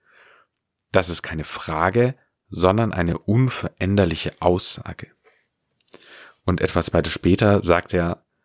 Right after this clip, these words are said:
„Erinnere dich an diese Worte, wenn du in der Schule schikaniert, an der Universität ausgelacht, am Arbeitsplatz geächtet und sogar aus der Gemeinde ausgestoßen wirst. Gott auf deiner Seite zu haben,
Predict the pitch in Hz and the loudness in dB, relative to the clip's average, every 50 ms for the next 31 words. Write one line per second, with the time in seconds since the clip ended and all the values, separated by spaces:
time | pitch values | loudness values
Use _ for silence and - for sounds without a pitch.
0 | _ _ _ _ _ _ _ _ _ _ _ _ _ _ - - - 85 - - | _ _ _ _ _ _ _ _ _ _ _ _ _ _ -14 -8 -8 -8 -4 0
1 | - 139 151 113 92 92 85 90 - 98 87 85 87 85 85 82 - - 80 85 | 2 4 4 4 4 4 2 2 0 0 0 0 2 2 2 2 4 4 2 4
2 | - - 110 110 - - - 82 90 90 90 90 85 85 82 82 - - - 104 | 2 2 2 2 2 0 2 2 4 4 4 4 2 4 2 2 0 -2 -4 -4
3 | - - - - 87 - - 87 82 82 87 98 110 - - - - - - - | -4 -4 -2 -2 -2 -2 -2 -2 0 2 2 2 2 0 -2 -6 -8 -4 -2 0
4 | 87 82 - - 87 85 78 82 80 - - - - - 92 - - 85 90 92 | 0 2 2 2 2 2 2 2 2 0 -2 -2 0 0 0 2 2 4 2 4
5 | - - - 92 90 87 - - - 78 82 - - 90 92 101 90 - - - | 4 2 2 2 2 0 -4 -6 -6 -6 -4 0 2 2 2 2 2 0 -2 -2
6 | - 85 - - - - - - 92 - - - 92 92 92 - - - _ _ | -2 -2 -2 -4 -6 -6 -4 -4 -4 -6 -6 -4 -2 -2 -2 -2 -8 -12 _ _
7 | _ _ _ _ _ _ - 101 113 104 101 - 90 87 87 87 - - - 87 | _ _ _ _ _ _ 2 4 4 4 4 4 2 2 2 0 0 -2 -4 -2
8 | 87 82 85 87 90 90 - - 85 - - - - - - 80 80 - - 78 | 2 2 2 4 2 2 4 4 2 2 2 -2 -4 -2 0 -2 0 0 -2 -4
9 | 73 - 156 - - - - _ _ _ _ _ _ _ _ _ _ _ _ _ | -4 -4 -4 -4 -6 -8 -10 _ _ _ _ _ _ _ _ _ _ _ _ _
10 | _ _ _ _ - 87 101 127 - - - - - - 85 85 82 82 82 73 | _ _ _ _ 2 2 2 2 0 -6 -12 -10 -6 -4 -4 -4 -4 -6 -4 -2
11 | 90 90 113 117 - - - - 85 80 80 80 80 92 104 120 135 - | 0 0 0 -2 -4 -10 -10 -8 -8 -6 -4 -4 -4 -4 -4 -6 -8 -12